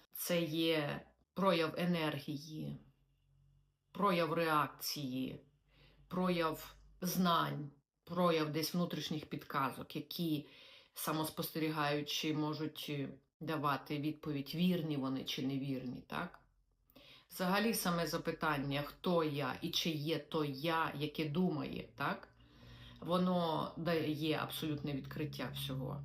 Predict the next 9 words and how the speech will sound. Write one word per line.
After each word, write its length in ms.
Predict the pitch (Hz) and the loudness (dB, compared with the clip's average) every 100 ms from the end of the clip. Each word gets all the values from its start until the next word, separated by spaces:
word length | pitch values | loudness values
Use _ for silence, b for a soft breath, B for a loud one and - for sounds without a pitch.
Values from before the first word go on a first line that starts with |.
| - | -4
І 300 | 208 202 - - | -2 -2 -2 -6
спостерігаючи 840 | - 185 196 190 196 185 175 185 | -6 -4 0 2 4 4 2 0
за 120 | 180 | 0
тим, 300 | 185 226 185 | 0 2 2
звідки 760 | 160 170 214 196 - - - - - _ - | 2 2 2 2 -2 -8 -8 -10 -16 _ -10
береться 540 | 151 170 156 151 - | -2 0 0 -2 -2
енергія 520 | 151 156 156 143 139 143 | -2 0 0 -2 -2 -6
самого 440 | - 147 143 139 | -4 -4 -2 -4
життя, 580 | 139 - - 139 151 | -6 -8 -6 -4 -4